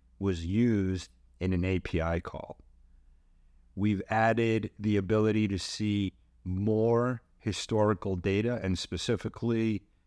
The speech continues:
I'm referring to historical posts or webhook logs. When you scroll down to the end of the list, there is now a load more button. So if you wanna see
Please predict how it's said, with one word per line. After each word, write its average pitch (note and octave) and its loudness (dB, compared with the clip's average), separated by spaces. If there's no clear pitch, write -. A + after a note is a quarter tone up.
I'm F2+ 0
referring G2+ 0
to G2 0
historical G2 0
posts - -4
or F#2 4
webhook G2+ 2
logs. G#2+ -2
When G2+ 2
you G2 2
scroll A2+ 2
down G#2+ 2
to - -6
the F#2+ 0
end A2 2
of F#2+ 2
the F2+ 2
list, G#2 0
there F#2+ 0
is E2+ -2
now G2 0
a F2 2
load F#2 0
more F#2 -2
button. C#3 -4
So F#2 0
if F2+ -2
you G2+ 2
wanna G#2 0
see G2 -2